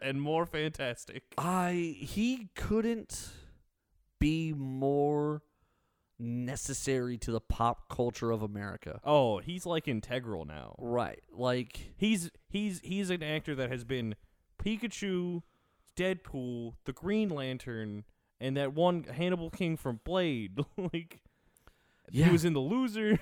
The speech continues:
Speaker 2: Yeah.
Speaker 1: <laughs> He was in
Speaker 2: No, he wasn't in The Losers.
Speaker 1: Oh, no, that's right.
Speaker 2: That's,
Speaker 1: He's not in
Speaker 2: uh,
Speaker 1: The
Speaker 2: that's,
Speaker 1: Losers.
Speaker 2: that's Captain America.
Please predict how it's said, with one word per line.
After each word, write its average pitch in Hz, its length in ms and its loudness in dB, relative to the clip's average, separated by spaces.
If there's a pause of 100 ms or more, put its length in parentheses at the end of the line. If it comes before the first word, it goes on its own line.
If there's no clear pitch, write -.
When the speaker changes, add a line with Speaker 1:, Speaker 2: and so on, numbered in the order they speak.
Speaker 2:
Yeah. 180 420 6
Speaker 1:
<laughs> - 80 -20
He 170 120 2
was 139 220 0
in 135 220 0
Speaker 2:
No, 156 80 8
he 165 80 10
wasn't 156 240 6
in 120 80 0
The 110 60 -2
Losers. 107 220 -2
Speaker 1:
Oh, 139 120 6
no, 135 160 4
that's 120 160 -2
right. 117 80 4
Speaker 2:
That's, 120 140 2
Speaker 1:
He's 120 60 0
not 123 60 4
in 120 40 4
Speaker 2:
uh, 120 60 4
Speaker 1:
The 120 60 4
Speaker 2:
that's, 107 40 -2
Speaker 1:
Losers. 101 80 -2
Speaker 2:
that's 127 160 0
Captain 120 280 2
America. 107 360 -4